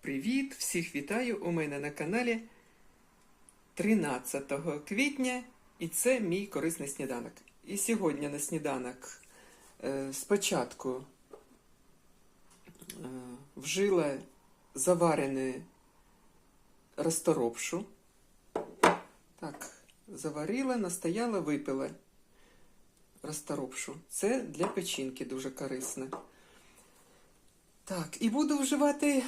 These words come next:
ось такі, можна сказати, салат. Ні, це у мене гарнір. Е, гарнір з капусти романеска.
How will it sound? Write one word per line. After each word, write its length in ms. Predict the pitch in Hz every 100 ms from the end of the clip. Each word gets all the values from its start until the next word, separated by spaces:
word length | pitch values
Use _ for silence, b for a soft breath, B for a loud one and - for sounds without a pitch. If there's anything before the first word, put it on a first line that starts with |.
| -
ось 240 | 269 262 -
такі, 460 | 269 262 277 269 262 B B B B B B B - _ B - -
можна 340 | 180 185 185 196
сказати, 380 | - 180 202 196
салат. 300 | 240 262 254 330
Ні, 480 | 349 339 277 196
це 340 | 175 - 330 330
у 120 | 214
мене 300 | 220 233 220
гарнір. 480 | 196 185 147 123 - b b b b b b -
Е, 220 | 156 156
гарнір 560 | 160 196 254 294 285 190
з 120 | -
капусти 880 | - - 277 294 - 247 240 240 233 - _ _ _
романеска. 1000 | 170 208 214 208 175 151 127 - - -